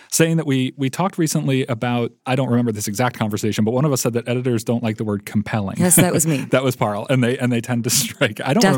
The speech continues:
Speaker 2: to
Speaker 1: remember.
Speaker 2: compelling.
Speaker 1: I, I think you had internalized that enough by the <laughs> time I became your, I don't think I've
Speaker 2: I
Speaker 1: ever
Speaker 2: don't think I've
Speaker 1: struck
Speaker 2: ever used it.
Speaker 1: compelling. Yeah.
Speaker 2: No, no, no.
Speaker 1: Um, but so April is curious, uh, about other words and cliches you work to avoid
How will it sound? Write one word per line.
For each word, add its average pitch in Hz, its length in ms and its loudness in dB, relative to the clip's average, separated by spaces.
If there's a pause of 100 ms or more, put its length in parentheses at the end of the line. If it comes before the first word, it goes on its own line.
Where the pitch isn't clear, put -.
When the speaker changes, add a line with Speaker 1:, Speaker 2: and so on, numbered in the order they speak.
Speaker 2:
to 127 80 2
Speaker 1:
remember. 156 200 0
Speaker 2:
compelling. 139 540 -4
Speaker 1:
I, 143 60 2
I 143 80 0
think 143 200 -4
you 120 300 2
had 117 140 -2
internalized 110 560 -2
that 104 120 -4
enough 101 280 0
by 117 100 -2
the 107 100 -4
<laughs> - 120 -6
time 143 180 2
I 135 80 0
became 120 460 -2
your, 110 120 -4 (220)
I 131 40 -4
don't 127 100 2
think 120 100 0
I've 110 80 0
Speaker 2:
I - 40 4
Speaker 1:
ever 190 80 6
Speaker 2:
don't 202 80 4
think 185 100 2
I've - 60 0
Speaker 1:
struck - 100 2
Speaker 2:
ever 156 80 0
used 143 140 2
it. 135 60 -2
Speaker 1:
compelling. 104 300 0
Yeah. 110 160 -2
Speaker 2:
No, 160 120 0
no, 139 200 -2
no. 135 100 0
Speaker 1:
Um, 123 360 2 (200)
but 147 220 -2
so 147 240 0
April 156 420 -2
is 127 160 -2
curious, 123 680 -2
uh, 113 240 -2
about 113 260 -2
other 131 220 0
words 117 480 0
and 113 160 0
cliches 110 580 -2
you 113 100 0
work 113 240 -4
to 107 280 -2
avoid 101 640 -2